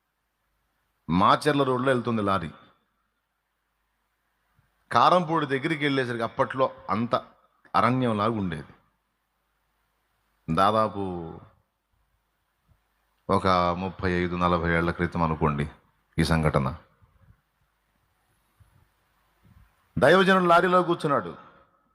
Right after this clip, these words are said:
మీరు స్తోత్రం చెప్పండి. ఆ, లైన్లో ఉన్నారుగా?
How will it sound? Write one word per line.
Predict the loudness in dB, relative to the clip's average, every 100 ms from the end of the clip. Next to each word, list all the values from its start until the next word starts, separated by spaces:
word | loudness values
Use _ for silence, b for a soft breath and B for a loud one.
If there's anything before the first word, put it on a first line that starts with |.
| _
మీరు | -6 -6
స్తోత్రం | -2 0 0 0
చెప్పండి. | -2 -4 -8 -12 -20 _ _ B B B B B B B B B B B B _ -2
ఆ, | -2 -2 0
లైన్లో | 0 2
ఉన్నారుగా? | 0 0 -2